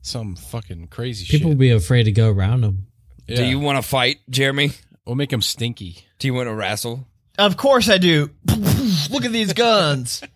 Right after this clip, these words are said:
Speaker 3: Do you wanna, do you wanna,
Speaker 4: <laughs>
Speaker 3: like, would you be okay if I put you in a net and swung you around?
Speaker 4: I don't see what that would accomplish.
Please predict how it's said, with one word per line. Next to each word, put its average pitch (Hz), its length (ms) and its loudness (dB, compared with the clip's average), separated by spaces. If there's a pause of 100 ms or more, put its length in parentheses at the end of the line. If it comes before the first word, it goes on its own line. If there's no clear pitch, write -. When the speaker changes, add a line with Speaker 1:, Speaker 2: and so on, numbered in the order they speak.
(100)
Speaker 3:
Do 127 120 -2
you 143 120 0
wanna, 139 380 0
do 131 160 -2
you 143 80 0
wanna, 139 220 0
Speaker 4:
<laughs> 113 120 2
Speaker 3:
like, 107 140 -2 (680)
would 110 120 -8
you 113 60 -6
be 120 160 2
okay 113 360 2
if 110 140 -2
I 87 300 -4 (220)
put 113 180 -4
you 110 80 -2
in 104 80 0
a 98 60 -2
net 98 320 -4 (1300)
and 107 260 0
swung 101 380 -2
you 110 160 -4
around? 101 380 -2 (260)
Speaker 4:
I 220 220 2
don't 254 220 2
see 247 200 0
what 220 220 4
that 240 160 4
would 208 100 2
accomplish. 151 920 0